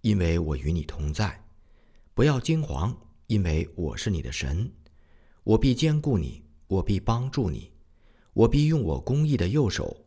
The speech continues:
扶持你。”以赛亚书四十一章十节。这时正值浩劫临头，我还一无所知，但在读经时深深地觉得，虽然恐怖的气氛围绕着我们，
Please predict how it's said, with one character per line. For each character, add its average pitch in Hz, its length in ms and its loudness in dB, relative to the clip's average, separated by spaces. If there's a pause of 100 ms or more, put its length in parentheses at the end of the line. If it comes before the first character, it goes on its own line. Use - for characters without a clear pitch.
扶 92 280 -2
持 82 160 -4
你。” - 220 -8 (720)
以 101 160 2
赛 135 180 -2
亚 104 220 -2
书 - 360 -2 (100)
四 - 200 -4
十 78 140 -4
一 82 100 -2
章 87 240 -2 (160)
十 - 260 -6
节。 - 300 -12 (1400)
这 180 160 4
时 147 280 2
正 143 300 0
值 90 420 -2
浩 104 320 -4
劫 73 240 -2
临 76 220 -4
头， 80 380 -6 (720)
我 104 120 4
还 95 200 4
一 131 180 2
无 107 160 0
所 - 260 -4
知， - 320 -2 (440)
但 76 320 0
在 73 200 -2
读 87 200 0
经 147 200 2
时 95 380 0
深 170 280 0
深 165 200 0
地 147 80 2
觉 76 180 -2
得， - 240 -6 (460)
虽 107 180 4
然 87 220 2
恐 71 340 -4
怖 104 140 -2
的 95 80 0
气 - 240 -2
氛 - 140 -6 (180)
围 85 180 0
绕 147 220 0
着 71 120 -4
我 50 140 -10
们， - 160 -18